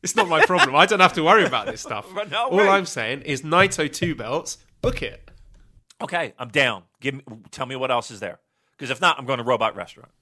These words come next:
Speaker 2: right? <laughs>
Speaker 1: Okay. Well, there we go. We've laid down the challenge there. Uh, can I move away and talk about something different?
Speaker 2: You certainly can.
Speaker 1: Royal Quest.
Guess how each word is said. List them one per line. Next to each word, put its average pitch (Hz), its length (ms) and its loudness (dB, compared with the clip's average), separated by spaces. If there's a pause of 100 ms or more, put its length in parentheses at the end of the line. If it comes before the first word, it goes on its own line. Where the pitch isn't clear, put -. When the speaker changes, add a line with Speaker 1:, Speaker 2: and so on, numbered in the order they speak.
Speaker 2:
right? 160 240 -8
<laughs> - 40 -20 (1300)
Speaker 1:
Okay. - 500 -12 (520)
Well, 156 240 -2
there 151 140 -2
we 143 120 -6
go. 123 160 -4
We've 135 180 -10
laid 147 180 -2
down 131 160 -4
the 123 60 -12
challenge 113 400 -6
there. 104 200 -14 (680)
Uh, 143 200 2
can 202 180 0
I 208 80 4
move 202 220 -2
away 139 400 0
and 123 160 -8
talk 135 160 -12
about 120 180 -10
something 117 200 -14
different? 110 320 -16 (520)
Speaker 2:
You - 60 -14
certainly 143 500 -2
can. 90 160 -18 (960)
Speaker 1:
Royal 170 280 2
Quest. - 520 -6